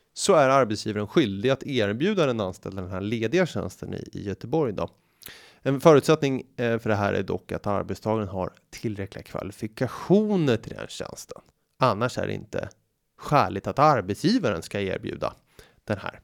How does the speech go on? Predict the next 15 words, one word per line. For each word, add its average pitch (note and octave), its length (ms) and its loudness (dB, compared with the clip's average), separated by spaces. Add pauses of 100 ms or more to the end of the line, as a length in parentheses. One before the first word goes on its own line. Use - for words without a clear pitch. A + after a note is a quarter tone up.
(580)
Ehm, G#2+ 600 -2
varför D3 280 8
jag D3+ 60 6
berättar E3+ 340 6
om D#3 120 4
den C#3 80 4
här A#2 80 6
omplaceringsskyldigheten G#2 1300 -2
till G#2 180 -8
ledig A#2+ 420 2
befattning G#2+ 600 0
i G2 40 -4
en G2 60 -6
fråga G2+ 580 -2
om G2+ 440 -4